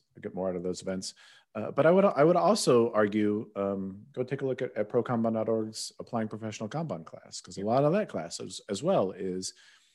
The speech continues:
Speaker 1: independent of your context. You know, the Applying Professional Kanban is all about just independent of your specific context. How can you use these, these general flow principles to get, um, to get more effective, to get more efficient, to get more predictable, you know,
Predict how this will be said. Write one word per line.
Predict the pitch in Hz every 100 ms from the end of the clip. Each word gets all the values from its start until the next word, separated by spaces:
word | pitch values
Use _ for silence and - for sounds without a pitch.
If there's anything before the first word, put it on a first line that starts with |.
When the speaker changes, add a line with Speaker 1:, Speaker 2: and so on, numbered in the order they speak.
| _ -
Speaker 1:
independent | 143 151 - 220 269 -
of | 98
your | 92
context. | - 90 82 - - -
You | 101
know, | 101
the |
Applying | 95 131 120
Professional | - 123 117 101
Kanban | 143 117 92
is | 98
all | 95
about | 92 90
just | 110 -
independent | 127 120 139 147 120
of | 104 101 - - _
your | 98
specific | - 104 - 208 139
context. | 95 95 98 104 - - _ _ _ _
How | - 113
can | 123
you | 107
use | 107 104 101 - -
these, | 104 92 - -
these | 95
general | 101 98 92
flow | - 95
principles | 98 95 - 101 -
to | -
get, | 92 98 _ _ _ -
um, | 90 90 90 90 - _ _ _ _ _ _ _ - - - - -
to | 110
get | 107
more | 95 95
effective, | 98 101 90 -
to | -
get | 92
more | 90 92
efficient, | 98 92 90
to | -
get | 92 80
more | 90
predictable, | 87 85 80 80 85 85 - -
you |
know, | 85 85